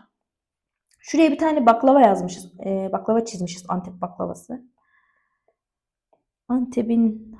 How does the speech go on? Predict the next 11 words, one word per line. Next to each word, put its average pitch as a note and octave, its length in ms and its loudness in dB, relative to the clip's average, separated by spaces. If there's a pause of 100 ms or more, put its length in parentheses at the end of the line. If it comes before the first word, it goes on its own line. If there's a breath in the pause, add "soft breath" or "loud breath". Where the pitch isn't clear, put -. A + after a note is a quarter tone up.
hamamları, G3 840 0 (420)
sallanır G3+ 640 0
külhanları. F#3+ 800 0 (1600)
Antep'ten G#3 480 -2
bizi G3 160 -4
izleyen G3+ 380 -4
var A4 80 -6
mı G#3 240 -8
bu G3 80 -8
arada, F#3 300 -12
dinleyen, F#3 600 -10